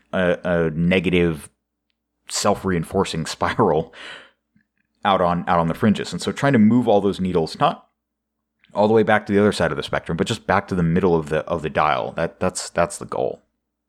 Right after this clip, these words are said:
So, like, another example of this is something that I was thinking about after the, the most recent episode of the Shoot Fast podcast. They did episode sixty about mental game,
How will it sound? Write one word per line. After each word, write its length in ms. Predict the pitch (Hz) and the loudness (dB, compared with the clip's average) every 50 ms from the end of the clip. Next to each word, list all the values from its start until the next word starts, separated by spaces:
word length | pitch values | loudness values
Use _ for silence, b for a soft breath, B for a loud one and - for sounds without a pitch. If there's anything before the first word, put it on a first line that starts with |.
| _ _ _ _ _ _ _ _ _ b b b b b b b b b b - | _ _ _ _ _ _ _ _ _ b b b b b b b b b b -8
So, 180 | - - 117 107 | -2 2 2 2
like, 240 | - - 101 92 87 | 4 2 2 2 4
another 340 | 95 98 101 98 95 95 92 | 4 4 4 4 4 2 2
example 380 | 85 - 101 98 92 95 90 | 2 2 0 2 2 2 2
of 100 | 85 76 | 2 2
this 320 | 76 76 76 - - - - - | 2 0 0 0 -4 -10 -12 -8
is 240 | - 87 78 78 - | -6 -6 -4 -4 -4
something 560 | - 90 82 - 87 85 82 80 80 78 - | -4 -6 -4 -4 -4 -4 -4 -4 -6 -8 -6
that 380 | 78 82 76 73 73 73 - _ _ _ - | -2 0 2 2 2 0 -2 _ _ _ -2
I 80 | 80 80 | 0 0
was 120 | 78 - | 0 0
thinking 280 | - 98 - - 90 82 | -2 -2 -2 -2 -2 0
about 240 | 73 73 76 - - | 0 0 0 0 0
after 420 | 80 78 76 - 90 87 80 80 | 0 -2 -2 0 0 0 0 0
the, 440 | 73 85 85 82 82 80 78 80 - | 0 -2 -2 0 0 0 -2 -4 -2
the 80 | 104 107 | 2 2
most 240 | 110 104 98 - - | 4 4 2 0 -2
recent 240 | 101 98 - 92 85 | -4 -4 -2 -2 -2
episode 380 | 80 - - - 82 78 76 | -2 -2 0 0 0 0 0
of 260 | - - 78 73 - | 0 -2 -2 -2 -2
the 180 | - 80 76 76 | -4 -4 -4 -4
Shoot 240 | - - 156 156 - | -2 0 0 0 0
Fast 280 | - 82 76 - - | 0 0 0 0 0
podcast. 460 | - 71 65 - - - - 64 - - | -2 -2 -2 -2 -4 -6 -6 -4 -4 -4
They 80 | 85 | -2
did 200 | 76 85 82 78 | 0 0 2 2
episode 380 | 82 - - - 80 82 76 - | 0 -2 -2 -4 -4 -4 -2 -2
sixty 400 | - 95 - - - 87 78 67 | -4 -4 -4 -4 -4 -2 -2 -2
about 260 | 71 73 73 69 69 | 0 0 0 0 0
mental 300 | 82 85 87 - - 82 | 0 0 0 0 -2 -2
game, 340 | - 87 80 80 78 76 | -2 -2 -2 -2 -2 -4